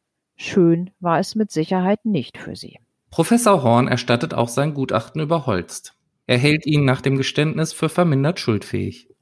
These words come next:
Speaker 2: Holst leide wohl unter einem frühkindlichen Hirnschaden und wurde mit schweren Medikamenten wie Haloperidol als sechs und siebenjähriger behandelt.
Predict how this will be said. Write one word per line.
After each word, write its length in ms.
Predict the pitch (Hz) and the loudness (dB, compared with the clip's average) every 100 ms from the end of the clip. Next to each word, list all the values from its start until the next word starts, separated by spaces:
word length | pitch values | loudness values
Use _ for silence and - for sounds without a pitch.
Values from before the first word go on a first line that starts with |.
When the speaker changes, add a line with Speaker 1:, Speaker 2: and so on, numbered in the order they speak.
| - | 0
Speaker 2:
Holst 400 | 120 139 - - | 2 2 -2 0
leide 300 | 123 135 131 | 2 2 0
wohl 160 | 143 | 0
unter 280 | 143 143 143 | 0 0 0
einem 200 | 98 139 | 0 -2
frühkindlichen 840 | 135 - 190 190 143 139 143 143 165 | -4 -2 -2 0 -2 0 0 0 0
Hirnschaden 640 | 160 165 - 107 110 131 - _ - - | 2 2 2 2 2 0 -4 _ -20 -6
und 160 | 165 | -2
wurde 220 | 151 147 156 | 2 2 4
mit 180 | 160 | 0
schweren 400 | - - 117 135 | -2 0 2 4
Medikamenten 640 | 127 131 131 123 120 120 120 | 2 2 0 2 2 0 -2
wie 220 | 143 156 | -2 -2
Haloperidol 1040 | 131 156 196 190 170 143 131 123 131 160 | 2 4 4 2 -2 -2 -2 -2 -2 -2
als 280 | - 127 123 | -2 -4 -4
sechs 300 | 147 156 - | -6 -6 -8
und 140 | 156 131 | -6 -4
siebenjähriger 640 | 127 143 127 127 123 131 | -4 -2 0 0 2 0
behandelt. 640 | 143 139 113 98 - - | 0 -2 -2 -4 -6 -14